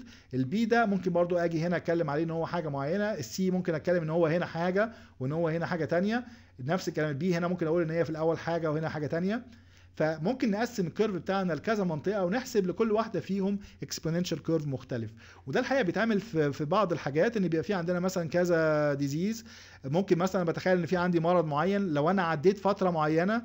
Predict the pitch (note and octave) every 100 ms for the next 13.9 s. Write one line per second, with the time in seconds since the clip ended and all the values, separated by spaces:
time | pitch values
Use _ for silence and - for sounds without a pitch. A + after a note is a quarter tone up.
0 | - - - C#3 A#3 F3+ E3+ A3 F3 D3
1 | D3 F#3+ D3+ E3 D3+ C3+ B2 G#2+ A2 -
2 | - - - C#3 C#3 E3+ G3 G3 E3+ C#3+
3 | F3+ F3+ F3+ F3+ D#3 D3 C#3+ D3 D3 C#3+
4 | C3+ D3 F3+ F#3 D#3 D3+ F3 F3 D#3 B2+
5 | A2 - - _ - - - - - B2
6 | C3 E3 B3+ - F3+ G#3 G3+ F3+ F#3+ D3+
7 | C#3+ C#3 C3+ C#3 C3 B2+ C3+ F3 F3+ E3+
8 | D3 C3+ D#3 F#3+ C4 - - _ - A#2+
9 | D3+ A#3 - - - - C3+ D#3 C#3 C3
10 | D3+ G3 D#3+ - - C#3 C#3+ C#3+ F3+ -
11 | - - - D#3 G3+ C#4+ A#3 F3 E3+ F#3+
12 | G3+ D#3 D3 D#3+ C#4 G#3+ F#3 E3+ A3 F#3+
13 | - G3 G3 D3+ D3+ F3 D3+ C3+